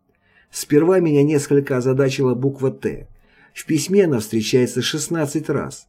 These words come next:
и везде имеет форму двух палочек, одна из которых положена на другую. А в тексте журнала пятьдесят два раза, и в пятидесяти случаях у неё такой же точный вид, но в двух,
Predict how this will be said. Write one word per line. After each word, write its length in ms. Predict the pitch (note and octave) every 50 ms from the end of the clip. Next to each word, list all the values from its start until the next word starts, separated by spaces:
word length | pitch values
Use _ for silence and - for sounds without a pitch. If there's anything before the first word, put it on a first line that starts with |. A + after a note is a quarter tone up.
| _ _
и 140 | - A2+
везде 460 | B2 C3 C3 B2 C3 E3+ F#3 F#3 F3 -
имеет 520 | - - A#2+ A#2+ A#2 B2+ C3 C3+ C3 -
форму 420 | - - - D3 D3+ D3 C#3 B2
двух 320 | A2 G#2+ A#2+ C3+ C3 C3 -
палочек, 580 | - B2 F#2+ D#2 D2+ D2 C#2+ - - - - _ _ _ _ _ _ - _
одна 320 | - A#2 B2+ C#3 D#3+ F#3
из 140 | F#3+ - -
которых 500 | - A#2+ G#2+ G#2 G2 F2+ E2 E2 - -
положена 560 | G2 G#2 A2+ C3 D3+ D3 C3+ C3+ B2+ A2 G#2+
на 100 | G#2+ A2+
другую. 640 | A#2+ C3 C3 C#3 B2+ A2 - E2+ C#2 B1+ A1 - - _ _ _ _ _ - - -
А 120 | - A#2
в 100 | B2 -
тексте 380 | - F3+ E3+ C#3+ - - C#3+ C#3
журнала 680 | C3 C#3+ D#3 D#3+ E3+ F#3 G3 F#3+ E3+ B2 E2 - - _ _ - - - _ _ _
пятьдесят 560 | - C3+ C3 B2+ C#3+ C#3 C#3 - F3 F3 D3
два 240 | B2+ B2+ C3+ C#3 C#3+
раза, 400 | C3+ G#2+ F2 D#2+ C#2 C2+ - - _ _ -
и 80 | C3
в 80 | - -
пятидесяти 560 | - D#3 C#3+ D#3 F3 D#3+ D3+ C#3 C3+ - C3+
случаях 640 | C3 - - E3+ F3+ E3+ C3+ - A#2+ G2+ - - G#2+
у 60 | A#2
неё 160 | B2+ C3+ B2+
такой 360 | C3 B2+ B2 - - C#3+ C#3
же 120 | B2+ B2 A2+
точный 440 | - - B2+ A2+ - - C3+ B2+
вид, 260 | B2+ D#3 E3+ D#3 C#3+ - _ _ _ _ _ _
но 180 | B2+ C3 C#3 C3
в 120 | B2+ C3
двух, 420 | C3 D3+ E3+ F#3 F3+ F#3 - -